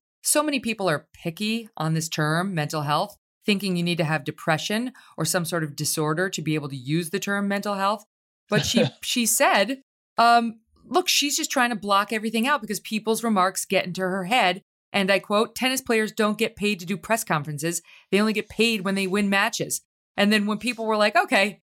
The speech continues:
Speaker 1: Marie's speaking the truth. She wants to win. She doesn't want any negativity in her head. We understand it, but hey, it's part of the game. Everybody has to do it." Uh, Marie quickly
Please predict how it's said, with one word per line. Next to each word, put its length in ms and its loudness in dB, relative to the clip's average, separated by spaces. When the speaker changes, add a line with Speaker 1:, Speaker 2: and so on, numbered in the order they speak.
Speaker 1:
Marie's 380 6
speaking 340 0
the 80 0
truth. 400 0
She 220 2
wants 260 2
to 80 -2
win. 380 2
She 160 -4
doesn't 240 -2
want 180 0
any 160 0
negativity 540 -2
in 80 -2
her 140 -2
head. 220 0
We 120 -2
understand 420 -2
it, 100 -2
but 140 -4
hey, 300 -2
it's 100 -10
part 240 0
of 80 -4
the 60 -4
game. 260 -2
Everybody 360 -2
has 160 -4
to 80 -12
do 200 0
it." 140 -2
Uh, 260 4
Marie 320 2
quickly 520 -2